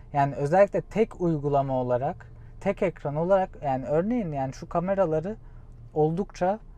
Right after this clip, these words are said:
büyük bir şekilde görebiliyorsunuz. Daha rahat bir şekilde görebiliyorsunuz. Şu haritayı çok daha rahat bir şekilde görebiliyorsunuz. Diğer uygulamaları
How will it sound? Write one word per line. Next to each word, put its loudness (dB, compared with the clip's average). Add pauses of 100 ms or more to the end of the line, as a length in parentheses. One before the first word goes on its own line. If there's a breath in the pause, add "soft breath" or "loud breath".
(720)
büyük 0
bir -4
şekilde -2
görebiliyorsunuz. 0
Daha 0
rahat 2
bir -8
şekilde -6
görebiliyorsunuz. -6 (340 soft breath)
Şu -4
haritayı 0
çok -8
daha 2
rahat 0
bir -12
şekilde -8
görebiliyorsunuz. -6 (520 soft breath)
Diğer 2
uygulamaları -4